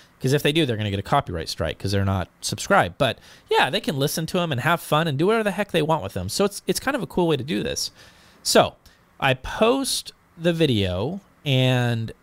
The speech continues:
um, there was a kind gentleman that,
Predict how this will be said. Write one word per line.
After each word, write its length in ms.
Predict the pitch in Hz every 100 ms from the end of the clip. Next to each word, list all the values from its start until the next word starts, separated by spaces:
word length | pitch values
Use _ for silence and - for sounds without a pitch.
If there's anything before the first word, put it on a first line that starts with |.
| _ _ -
um, 320 | 127 117 110
there 120 | 131
was 140 | 131 120
a 60 |
kind 400 | - - 285 202
gentleman 640 | 131 107 98 95 104 139
that, 360 | 117 104 101